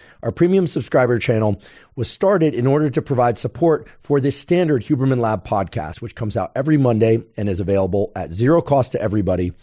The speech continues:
on all standard feeds, YouTube, Apple, Spotify, and elsewhere.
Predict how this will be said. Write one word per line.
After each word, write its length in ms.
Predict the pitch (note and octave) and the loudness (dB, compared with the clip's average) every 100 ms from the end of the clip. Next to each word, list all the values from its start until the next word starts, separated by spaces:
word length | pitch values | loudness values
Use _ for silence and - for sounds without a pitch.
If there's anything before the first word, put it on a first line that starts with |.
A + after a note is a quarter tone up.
| - _ _ | -20 _ _
on 200 | A#2 B2+ | -2 0
all 300 | B2+ - A#2+ | 0 2 2
standard 420 | A#2+ - A2 G2+ | 2 0 -2 -2
feeds, 300 | - F2 D2+ | -4 -8 -8
YouTube, 340 | - B2+ A2+ A2+ | -2 0 2 0
Apple, 240 | - G#2 G2+ | 0 -2 -2
Spotify, 640 | - F#2+ F2+ F2 F2+ F2 | -2 -2 -2 -2 -4 -4
and 140 | - D#2+ | -8 -6
elsewhere. 540 | F2+ F2+ - E2 - | -6 -6 -8 -12 -14